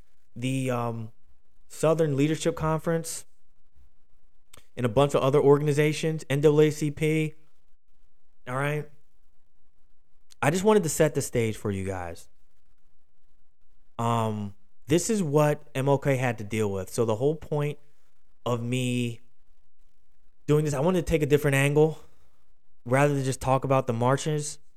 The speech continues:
everyone knows about the marches. I wanted to talk about what came before the marches. This is the world that Martin Luther King inherited. This is the world that the civil rights movement inherited.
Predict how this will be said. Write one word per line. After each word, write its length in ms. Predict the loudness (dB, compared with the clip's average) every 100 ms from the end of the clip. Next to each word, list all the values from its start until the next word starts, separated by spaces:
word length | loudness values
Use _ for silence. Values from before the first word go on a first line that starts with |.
| -14 -10 0
everyone 320 | 4 6 6
knows 220 | 6 6
about 220 | 4 0 0
the 60 |
marches. 460 | -2 -2 -4 -8 -10 -12 -14 -8 0
I 80 | 2
wanted 200 | 2 2
to 40 |
talk 180 | 2 4
about 160 | 4
what 140 | 2 0
came 220 | 0 -2
before 340 | -4 0 2
the 80 | 2
marches. 560 | 0 -4 -6 -10 -12 -14 -14 -14 0
This 220 | 2 4
is 100 | 4
the 140 | 6 4
world 420 | 6 6 6 6
that 120 | 2
Martin 260 | 2 0 0
Luther 220 | -2 -4
King 240 | -4 -4
inherited. 500 | -4 -2 -2 -2 -6 -10 -14 -10 0
This 180 | 0 4
is 80 | 6
the 100 | 6
world 420 | 8 6 6 4
that 120 | 0
the 60 | -2
civil 280 | -2 0
rights 300 | 2 2 0 -4 -12 -12 -14 -14 -14 -14 -14 -6
movement 340 | 2 4 4 0
inherited. 560 | -2 2 2 2 -2